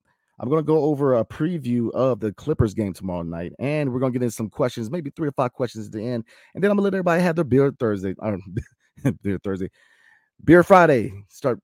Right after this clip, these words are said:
popping open the beers, man. So before we move on, tonight's episode is brought to you by Masterclass.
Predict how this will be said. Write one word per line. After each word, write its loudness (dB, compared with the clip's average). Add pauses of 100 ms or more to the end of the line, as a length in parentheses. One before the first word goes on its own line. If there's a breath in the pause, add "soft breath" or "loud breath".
popping -2
open -4
the -4
beers, -4
man. -8
So -12
before -6
we -4
move -6
on, -6
tonight's -12
episode -10 (500)
is -4
brought -6
to -14
you -8 (100)
by -8 (240)
Masterclass. -8